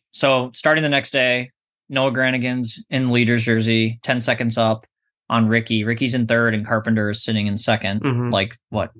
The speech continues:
Speaker 1: six seconds?
Speaker 2: Six seconds.
Speaker 1: Six seconds down because of the time bonuses on the finish. So, Zach, day two,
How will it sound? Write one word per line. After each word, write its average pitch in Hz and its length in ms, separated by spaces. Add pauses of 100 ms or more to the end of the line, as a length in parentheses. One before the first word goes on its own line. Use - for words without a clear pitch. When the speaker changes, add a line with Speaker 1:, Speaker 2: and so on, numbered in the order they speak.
(100)
Speaker 1:
six - 440
seconds? 143 220
Speaker 2:
Six 123 140
seconds. 120 240
Speaker 1:
Six 135 200
seconds 127 300
down 127 220
because 123 260
of 117 60
the 110 60
time 117 220
bonuses 117 380
on 107 80
the 107 80
finish. 120 340 (1000)
So, 139 480 (120)
Zach, 139 320 (920)
day 135 160
two, 127 460